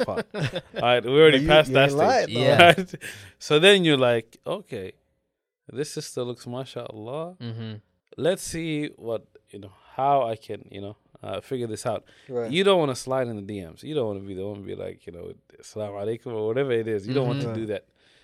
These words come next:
Speaker 1: If it is someone that, like, you've seen around locally and you know she's, you know, she's from Seattle,
Speaker 2: Yeah.
Speaker 1: or wherever we live in, what you could do is, you know, maybe if you have a sister or you have a cousin, you'd be like, "Yo, can you find out about this sister for me?"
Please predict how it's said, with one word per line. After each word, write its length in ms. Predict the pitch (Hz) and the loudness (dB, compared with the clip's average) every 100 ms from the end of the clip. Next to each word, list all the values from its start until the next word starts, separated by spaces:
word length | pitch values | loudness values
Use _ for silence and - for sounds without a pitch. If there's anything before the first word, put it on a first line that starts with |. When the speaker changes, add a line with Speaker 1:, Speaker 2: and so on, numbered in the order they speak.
| _ _ _ | _ _ _
Speaker 1:
If 140 | 151 | -4
it 100 | 160 | -2
is 120 | 165 160 | -2 -2
someone 480 | - 214 185 185 | -2 -2 -2 -2
that, 260 | 151 127 - | -2 -2 -2
like, 280 | 113 107 _ | -6 -6 _
you've 260 | - 135 143 | -12 -10 -10
seen 240 | - 139 | -10 -8
around 400 | 113 110 120 101 | -6 -6 -6 -6
locally 560 | 92 107 117 - 85 82 | -2 -2 -2 -6 -14 -12
and 100 | 87 | -12
you 80 | 90 | -12
know 140 | 98 | -12
she's, 340 | 98 98 95 - | -12 -14 -18 -18
you 80 | 92 | -16
know, 100 | 90 | -16
she's 200 | 101 98 | -16 -18
from 160 | 101 | -18
Seattle, 460 | 95 98 95 95 - - | -12 -8 -6 -6 -10 -8
Speaker 2:
Yeah. 320 | 127 123 98 | -4 -2 -2
Speaker 1:
or 60 | |
wherever 280 | 98 127 110 | -2 -2 -2
we 120 | 101 104 | -4 -4
live 160 | 101 | -6
in, 80 | 95 _ _ _ _ _ _ _ | -8 _ _ _ _ _ _ _
what 140 | 123 | -8
you 160 | 139 139 | -4 -6
could 160 | 131 131 | -6 -2
do 160 | 170 | 2
is, 400 | 147 135 127 120 _ _ | 4 2 0 -8 _ _
you 120 | 117 | -12
know, 100 | 113 | -10
maybe 420 | 110 127 131 117 117 | -8 -6 -6 -8 -10
if 100 | - | -4
you 60 | 117 | -4
have 100 | 110 | -4
a 60 | |
sister 360 | - 113 - 113 120 _ | -8 -12 -6 -8 -8 _
or 60 | |
you 100 | - | -8
have 140 | 110 107 | -6 -8
a 40 | |
cousin, 460 | - 117 113 110 120 _ _ _ _ _ | -6 -8 -6 -10 -14 _ _ _ _ _
you'd 140 | - | -10
be 80 | 113 | -4
like, 180 | 110 107 | -4 -4
"Yo, 320 | 120 117 95 - - _ _ | -2 -2 -2 -6 -20 _ _
can 120 | - 107 | -16 -12
you 80 | |
find 300 | 110 120 123 | -10 -8 -6
out 140 | 120 110 | -4 -4
about 260 | 98 95 | -6 -8
this 120 | - - | -10 -14
sister 280 | 104 - | -14 -14
for 180 | - 87 | -16 -16
me?" 160 | 85 | -16